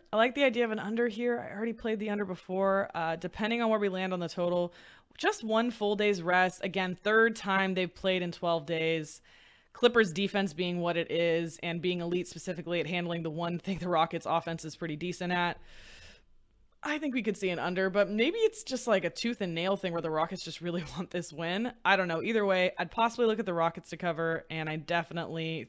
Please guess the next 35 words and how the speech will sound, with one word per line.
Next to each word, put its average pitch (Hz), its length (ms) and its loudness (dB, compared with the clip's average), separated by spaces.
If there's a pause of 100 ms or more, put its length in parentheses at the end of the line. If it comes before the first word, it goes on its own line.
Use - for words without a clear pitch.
think 160 260 -6
that 156 80 -6
the 165 80 -10
Clippers 165 300 -6
will 147 100 -4
win 147 220 -6
this. 214 440 -4 (100)
Um, 143 440 -6
they're 143 140 -4
the 143 80 -8
better 143 240 -4
team, 190 440 -4
but 175 240 0 (320)
do 262 100 0
they 233 140 6
need 190 320 4
to? 277 240 4
Are 240 100 6
the 185 100 4
Rockets 175 300 4
more 175 120 -2
motivated 180 560 0
just - 180 -12
to 160 60 -8
get 160 160 -2
one? 208 420 -4
I 139 80 -10
don't 143 140 -8
know. 147 200 -6 (120)
So 175 460 2
that 208 180 4
said, 180 400 0
maybe 247 180 -2
an 170 80 -2
under, 165 320 -2